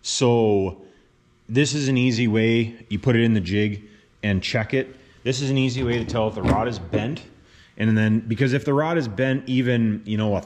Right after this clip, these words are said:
thou or half a thou, um, you're gonna see it here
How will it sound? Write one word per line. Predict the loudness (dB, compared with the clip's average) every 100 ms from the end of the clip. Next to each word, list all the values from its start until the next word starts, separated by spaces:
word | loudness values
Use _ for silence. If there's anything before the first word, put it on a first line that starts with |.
| -6
thou | -6 -4 -2
or | -2 -2 -6
half | -8 -6 -6 -8
a | -8
thou, | -4 -2 -4 -6 -12 -20 -20 -20 -6
um, | -2 0 0 -2 -2
you're | 2 2
gonna | 2 -2
see | -2 -6 -2 0 0
it | -2
here | -14 -4 0 2 2 -4